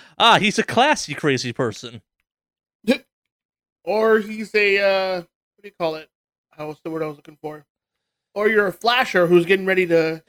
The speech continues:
Speaker 1: That's a trench
Speaker 2: get
Speaker 1: coat.
Speaker 2: his
Speaker 1: You
Speaker 2: friend.
Speaker 1: don't use a robe for a f-, for flashing. You use a gray trench coat. Those are the
Speaker 2: A
Speaker 1: rules of perversion.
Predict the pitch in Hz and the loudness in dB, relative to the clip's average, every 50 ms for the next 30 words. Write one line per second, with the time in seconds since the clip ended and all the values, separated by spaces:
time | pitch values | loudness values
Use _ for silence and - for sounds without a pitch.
0 | _ _ _ _ _ - 180 185 - 196 - - 226 226 226 - - - 202 151 | _ _ _ _ _ 0 0 0 0 -2 -2 2 2 2 2 0 0 2 2 2
1 | 135 131 131 139 226 202 175 165 180 190 170 185 220 208 175 208 190 175 185 190 | 2 2 -2 -2 0 2 4 4 2 2 -2 -4 -4 -4 -4 -4 -2 2 4 4
2 | 196 190 175 156 147 139 127 131 - _ _ _ _ _ _ _ - 156 156 156 | 6 6 4 4 2 0 -2 -6 -10 _ _ _ _ _ _ _ 0 2 2 2
3 | 143 - - - - _ - 160 139 - 160 156 156 156 147 - - 143 127 117 | 2 0 -4 -12 -16 _ -6 -6 -4 -2 0 2 4 4 2 0 -4 -8 -8 -8
4 | 123 131 139 139 113 104 - 131 135 143 156 156 - - - 175 156 143 - - | -8 -6 -6 -6 -6 -6 -4 -2 0 0 0 -2 -2 -2 -2 -2 -2 -2 -6 -6
5 | - 135 110 107 107 - - _ _ _ _ _ _ - 147 156 143 151 135 143 | -4 -4 -4 -4 -8 -14 -20 _ _ _ _ _ _ 0 0 0 2 0 -2 -4
6 | 131 127 143 147 180 196 208 208 208 208 - - 170 - - 170 160 160 151 139 | -2 0 2 2 4 4 6 6 4 4 2 -2 -4 -2 0 2 2 2 2 2
7 | 123 220 240 117 113 117 - | 0 -2 -6 -10 -10 -12 -16